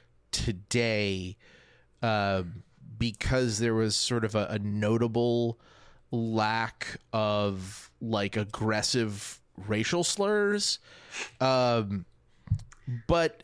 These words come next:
uh, it, it was, it definitely was a, a, you know, a very sharp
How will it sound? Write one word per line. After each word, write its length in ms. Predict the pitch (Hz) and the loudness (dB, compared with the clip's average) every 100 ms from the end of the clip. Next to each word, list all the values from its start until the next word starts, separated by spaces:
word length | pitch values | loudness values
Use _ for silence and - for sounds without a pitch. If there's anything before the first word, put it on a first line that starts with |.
| - | -6
uh, 120 | - - _ _ _ - - - 190 | -4 -6 _ _ _ -20 -20 -8 -4
it, 140 | 208 - | -4 0
it 140 | 185 | 0
was, 520 | 151 156 226 202 160 139 | 2 2 4 4 2 0
it 160 | 156 131 | -2 0
definitely 600 | 233 - 180 143 127 117 | -2 2 2 2 0 -2
was 800 | 110 120 120 113 110 - - - - - - - _ | 0 2 4 2 2 0 -2 -4 -18 -20 -20 -20 _
a, 260 | 117 110 104 | 0 2 2
a, 280 | 107 110 95 85 _ _ _ _ _ - | 0 0 -2 -8 _ _ _ _ _ -6
you 120 | 104 | -2
know, 300 | 98 92 - - | 0 -2 -6 -4
a 80 | 113 | -2
very 300 | 120 143 127 | 0 0 0
sharp 460 | - - - - | 0 2 0 -2